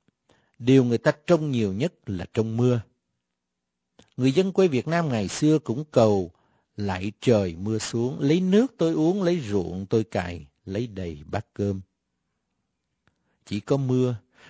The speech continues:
chỉ có nước từ trời xuống mới dẹp được nạn hạn hán. Đời sống tâm linh của con người cũng vậy. Nếu không có nguồn nước sống là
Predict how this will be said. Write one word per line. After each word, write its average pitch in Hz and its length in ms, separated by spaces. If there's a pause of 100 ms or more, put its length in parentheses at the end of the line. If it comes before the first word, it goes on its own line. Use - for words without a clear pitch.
chỉ 127 120
có 208 160
nước 214 340 (100)
từ 123 160
trời 117 300
xuống 202 460
mới 214 180
dẹp 110 300
được 101 240
nạn 90 300
hạn 92 280
hán. 107 300 (2000)
Đời 113 240
sống 151 280
tâm 151 220
linh 139 220
của 110 120
con 120 240
người 95 200
cũng 101 260
vậy. 95 180 (1080)
Nếu 156 420
không 156 320
có 175 140
nguồn 120 500
nước 131 180
sống 151 300
là 101 100